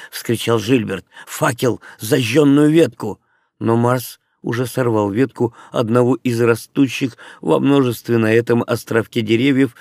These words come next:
смолистой породы. С помощью спички он зажег его, и мерцающий огонь осветил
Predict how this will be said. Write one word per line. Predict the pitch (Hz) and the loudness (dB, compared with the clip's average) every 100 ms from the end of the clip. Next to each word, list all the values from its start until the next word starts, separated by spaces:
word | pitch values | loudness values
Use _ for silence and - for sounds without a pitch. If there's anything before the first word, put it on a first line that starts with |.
| - - | -20 -12
смолистой | - 127 120 110 - 113 | -4 0 0 -2 -4 -8
породы. | - 110 98 85 - _ _ - - | -4 -4 -6 -10 -16 _ _ -20 -20
С | - - | -16 -4
помощью | 135 135 120 131 | 2 2 2 -6
спички | - - 147 - - 151 120 _ _ - | -10 -8 -6 -6 -2 -2 -2 _ _ -2
он | 139 135 | 0 0
зажег | 123 120 110 160 117 | -2 -4 0 0 0
его, | 104 101 92 82 - - - | -6 -6 -8 -10 -18 -16 -2
и | 127 | 2
мерцающий | 127 117 - 151 143 117 - 135 | 2 0 -2 2 2 0 0 0
огонь | 117 147 143 117 _ _ _ _ | 2 2 2 -2 _ _ _ _
осветил | 127 117 120 117 - 135 113 | -6 -4 -4 -4 -2 -2 -2